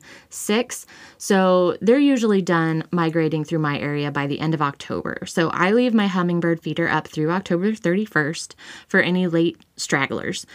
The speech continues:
After that, I take the hummingbird feeder down and I wash it, 'cause it's filled with, like, a sugary, you know, syrup,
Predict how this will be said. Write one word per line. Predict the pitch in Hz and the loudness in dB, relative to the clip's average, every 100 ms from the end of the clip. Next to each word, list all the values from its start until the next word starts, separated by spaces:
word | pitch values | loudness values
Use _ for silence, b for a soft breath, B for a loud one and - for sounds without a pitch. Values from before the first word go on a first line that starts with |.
| B B B | B B B
After | 170 175 220 | 0 2 2
that, | 190 180 190 - | 2 2 -2 -4
I | 160 160 | -4 -4
take | 156 156 | -4 -4
the | |
hummingbird | 165 170 185 196 196 | -4 -2 0 -2 -2
feeder | 180 165 | -2 -2
down | 196 165 143 139 139 160 B B - | -2 -2 -4 -4 -6 -8 B B -4
and | 151 151 147 | -2 0 0
I | |
wash | 156 147 - - | 0 -2 -4 -6
it, | 76 - - | -10 -12 -4
'cause | 190 208 | 0 0
it's | 190 | 0
filled | - - 220 226 | -2 0 2 2
with, | 220 220 | 0 0
like, | 180 | 0
a | 160 | -2
sugary, | - 165 160 170 170 165 156 | -2 -2 2 2 2 0 0
you | 156 | -2
know, | 147 | -2
syrup, | 143 - 156 160 175 - | -6 -6 -2 0 0 -2